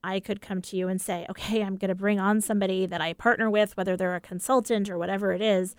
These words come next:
and what do I need to know?" Or if I am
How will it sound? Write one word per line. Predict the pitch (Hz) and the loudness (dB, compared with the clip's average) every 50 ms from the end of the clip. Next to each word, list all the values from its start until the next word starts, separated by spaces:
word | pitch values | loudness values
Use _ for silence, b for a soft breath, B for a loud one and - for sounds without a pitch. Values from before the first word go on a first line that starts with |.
| b b b b b b - | b b b b b b 0
and | 214 202 196 190 190 185 185 - - | 2 2 2 2 2 -2 -4 -6 -4
what | 185 202 208 | 0 4 6
do | 214 202 | 6 6
I | 190 190 | 6 4
need | 190 185 190 180 - | 2 2 0 -2 -4
to | - 180 | -4 -2
know?" | 180 220 226 190 180 185 190 208 b b b b b b _ | 0 2 2 2 0 -2 -4 -4 b b b b b b _
Or | - 339 370 254 214 196 196 220 - - - | 6 6 8 8 8 8 8 6 6 4 2
if | - 220 - 220 | 0 2 4 4
I | 202 190 196 196 190 202 - - | 4 6 6 4 4 2 2 0
am | 190 185 185 180 185 190 190 185 | 0 0 0 0 -2 -4 -6 -10